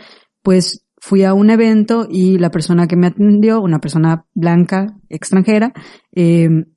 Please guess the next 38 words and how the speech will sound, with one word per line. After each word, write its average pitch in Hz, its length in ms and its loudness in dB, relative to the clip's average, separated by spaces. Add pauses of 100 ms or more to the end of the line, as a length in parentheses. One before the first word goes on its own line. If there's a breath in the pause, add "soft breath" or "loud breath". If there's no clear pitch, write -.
(120)
pues 170 200 -2
fue 190 160 0
como 185 200 0
muy, 175 420 2
muy 180 240 2
grosera 170 580 -2
con, 156 260 -2
conmigo 175 440 0
y 185 40 0
con 202 140 -2
mi 202 80 0
pareja, 226 460 -4 (400 loud breath)
eh, 170 440 2 (320)
y 175 100 -6
casi, 185 240 0
casi 185 280 0
nos, 160 440 -4
nos 170 300 -2
puso 196 340 0
en 185 120 2
una 185 160 2
mesa 170 340 -4
ahí 170 220 -2
al 165 100 -4
lado 170 180 0
de 165 100 0
la 156 160 -2
cocina, 226 500 0
como 175 200 -4
para 165 140 -6
que 180 80 -6
no 180 140 2
nos 175 160 2
viéramos 170 440 0
en 160 100 -2
las 160 140 -4
fotos, 160 440 -4
¿no? 220 140 -2